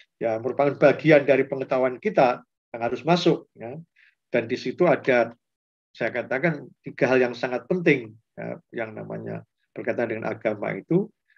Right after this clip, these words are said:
rukun iman, rukun Islam, dan rukun ihsan. Saya mengatakan rukun ihsan. Nah, kalau kita pernah membaca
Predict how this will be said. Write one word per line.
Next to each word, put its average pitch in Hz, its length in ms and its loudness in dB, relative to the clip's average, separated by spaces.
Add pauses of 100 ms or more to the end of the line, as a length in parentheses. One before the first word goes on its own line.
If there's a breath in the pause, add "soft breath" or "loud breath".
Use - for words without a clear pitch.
(120)
rukun 123 480 0
iman, 160 240 4
rukun 131 320 -2
Islam, 143 400 0
dan 117 220 2
rukun 135 340 0
ihsan. 131 560 0
Saya 120 160 -6
mengatakan 113 400 -8
rukun 123 320 -4
ihsan. - 320 -6 (800)
Nah, 101 160 -8
kalau 113 240 -2
kita 110 320 -4
pernah 110 320 -8
membaca 104 1500 -2